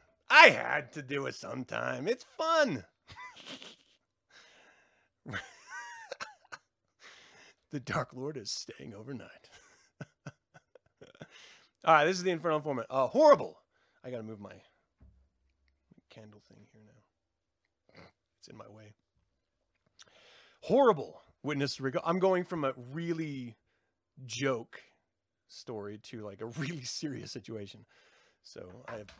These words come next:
no, no good transition here. This is from A B C News. I'm sorry, this is from Associated <laughs> Press News.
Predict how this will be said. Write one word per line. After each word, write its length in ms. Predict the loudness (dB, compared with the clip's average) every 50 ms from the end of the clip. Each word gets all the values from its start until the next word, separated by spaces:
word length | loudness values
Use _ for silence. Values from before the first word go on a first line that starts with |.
| -20 -20 -20 _ -18
no, 460 | -14 -12 -10 -10 -10 -10 -12 -14 -18 -20 -20 -20 _ _ -20 -20 -20 -20 -20 _ _ _ _ _ _ _ _ _ _ _ _ _ _ _ _ _ _ _ _ _ _ _ _ _ _ _ _ -12
no 200 | -6 -6 -6 -4
good 260 | -4 -2 -2 -2 -2
transition 500 | -4 -8 -8 -8 -8 -10 -12 -12 -14 -16
here. 220 | -18 -20 -20 -20 -20 _ _ _ _ _ _ _ _ _ _ _ _ _ _ -20 _ _ _ _ _ _ _ _ _ _ _ _ _ _ _ _ _ _ -14
This 80 | -12 -12
is 60 | -10
from 180 | -8 -8 -10 -8
A 120 | -6 -6 -6
B 120 | -4 -4
C 180 | -6 -6 -6 -2
News. 460 | 0 0 2 2 0 -2 -4 -8 -12 -18 _ _ _ _ _ _ _ _ _ _ _ -2
I'm 140 | -2 -2
sorry, 160 | 0 -2 -4 -4
this 100 | -4 -8
is 80 | -10
from 160 | -10 -8 -8
Associated 420 | -8 -6 -6 -6 -6 -6 -10 -12 -12
<laughs> 40 | -12
Press 320 | -8 -6 -4 -4 -6 -6
News. 440 | -10 -10 -10 -12 -14 -14 -16 -18